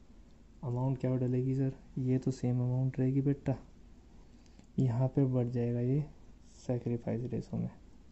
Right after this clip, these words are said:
Clear जी? Next चलते हैं बेटा,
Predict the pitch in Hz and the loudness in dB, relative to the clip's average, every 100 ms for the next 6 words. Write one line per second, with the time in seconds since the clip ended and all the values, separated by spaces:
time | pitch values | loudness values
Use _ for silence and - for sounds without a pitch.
0 | - - - - - - - - - - | -20 -20 -20 -20 -20 -20 -20 -20 -20 -20
1 | - - - - - - - - - - | -20 -20 -20 -20 -20 -20 -20 -20 -20 -20
2 | - - - - - 127 131 131 147 - | -20 -20 -20 -6 0 4 4 2 0 -4
3 | - - - - - - - - - - | -12 -20 -20 -20 -20 -20 -20 -20 -20 -20
4 | - - - - - - - - - - | -20 -20 -20 -20 -20 -20 -20 -20 -20 -20
5 | - 160 143 135 - 117 117 120 120 131 | -2 2 4 2 0 -2 0 -4 -4 -6